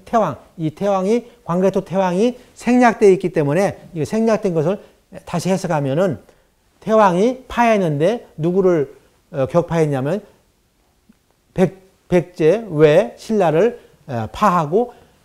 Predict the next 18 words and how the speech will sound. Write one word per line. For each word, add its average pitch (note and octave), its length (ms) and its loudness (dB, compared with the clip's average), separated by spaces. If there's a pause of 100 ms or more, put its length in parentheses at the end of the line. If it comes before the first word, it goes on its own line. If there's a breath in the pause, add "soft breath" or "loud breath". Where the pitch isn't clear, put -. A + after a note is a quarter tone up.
(160)
마지막 D3 400 -4
다, D3+ 360 -8
이, E3 360 0
이 E3 40 2
세 A#3 160 2
나라를 F#3 560 2 (300 loud breath)
신민으로 G3 520 0
삼았다. D#3+ 440 -4
이렇게, C#3 640 0 (340 soft breath)
어, B2 60 -18
해석을 A2+ 640 -6
했습니다. A#2 480 -8 (160 soft breath)
그래서 B2+ 200 -10
파의 A#3+ 440 2
주체를, G3 720 0 (640 soft breath)
주체는 F3 460 -4 (220)
광개토 E3+ 340 0
태왕이다. E3 720 0